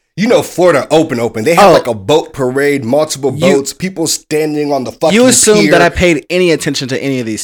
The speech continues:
Speaker 1: Oh,
Speaker 2: stories.
Speaker 1: I did, because I, I knew Tom Brady was gonna win, and I told you
Speaker 2: If
Speaker 1: he was gonna win, and I was happy to see the Bucs win it.
Speaker 2: I think you know this, but just to make it clear, when I am rooting for a team, I am rooting for that team. I am in it.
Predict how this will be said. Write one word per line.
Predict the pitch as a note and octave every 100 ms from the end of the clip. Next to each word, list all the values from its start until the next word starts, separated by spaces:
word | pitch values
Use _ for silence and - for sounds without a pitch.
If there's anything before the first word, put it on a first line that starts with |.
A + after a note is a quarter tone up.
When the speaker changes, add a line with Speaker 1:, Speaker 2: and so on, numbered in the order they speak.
| D3+
Speaker 1:
Oh, |
Speaker 2:
stories. | C3+
Speaker 1:
I | A2 D#3+ A#2
did, | A2+ A2
because | G2+ A#2+ A2
I, | B2 A#2
I | A2+
knew | A#2+ B2+
Tom | A#2+ B2
Brady | A2+ A#2+ A#2
was | A2+
gonna | A2 A#2+
win, | C#3+ A#2
and | G2+
I |
told | G2+ - F#3
you |
Speaker 2:
If | F#2+
Speaker 1:
he | A#2
was | A2
gonna | A2 A2+
win, | A2+ A#2 A#2 - - -
and | C3 C3 - _
I | A#2+
was | D#3 E3+ - - _ _ _ _ _ -
happy | D3+ G3 G#3+
to |
see | G3+ A3
the | G3
Bucs | G#3+ G#3 F3+
win | G#3
it. | B2+ - _ _ _ _ _ _ _ -
Speaker 2:
I | E3+
think | G#3+ G#3
you | G#3 G#3+
know | D#3
this, | B2 B2 C3 - - _ _ _ _
but | D3 D3
just | D3+ -
to | D#3+
make | D3+
it | C#3+
clear, | - D#3+ A#2 G2+ - _ _ _ _ -
when | B2+
I | C#3+ E3+
am | E3 C#3+
rooting | D3+ D#3
for | - C#3+
a | C3+
team, | - C3+ A#2
I | B2+ D3+
am | C3
rooting | B2+ D#3 D3+
for | C#3 C3+
that | B2 A#2
team. | - A2 D2+
I | D3+ C3+
am | G2 -
in | C#3+ C3
it. | G2